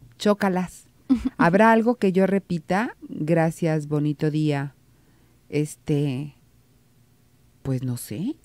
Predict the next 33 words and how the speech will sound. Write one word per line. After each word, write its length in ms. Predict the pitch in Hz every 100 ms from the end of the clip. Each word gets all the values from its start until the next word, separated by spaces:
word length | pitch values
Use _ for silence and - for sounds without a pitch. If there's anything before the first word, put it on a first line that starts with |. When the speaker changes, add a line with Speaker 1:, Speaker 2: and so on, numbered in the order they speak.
| _ _ _ - _ -
Speaker 1:
O 60 | 151
sea, 200 | 131 -
definitivamente 1040 | 147 143 139 135 151 175 160 156 143 160 - _ _ _ _
no 200 | 139 143
sé, 460 | 147 - 156 160 247 - _
no 240 | 147 147 151
sé. 400 | - 156 147 151 _ _ _ _ _ -
Eso 360 | 143 196 196
solamente 540 | 175 165 160 156 151 156
tú. 260 | - 147 - - - -
Oye, 200 | 196 226
también 200 | 226 254
nos 120 | 359
están 280 | 285 196 190
preguntando 880 | 202 175 156 - 165 165 151 147 147 _ _ _ _
mucho 360 | - 165 - 175
de 280 | 165 151 - -
qué 120 | 185
pasa 360 | - 170 175 185
cuando 180 | 160
se 140 | 143 139
le 80 | 143
pone 220 | 156 160
el 100 | 160
nombre 280 | 151 156 156
de 80 | 143
algún 300 | 135 143 151
santo. 300 | 147 127 120
Yo 140 | 139 170
ayer 260 | 196 220
le 100 | 214
comentaba, 640 | 196 143 127 - 92 - - _ _ _ -
depende 720 | 127 127 151 139 139 139 135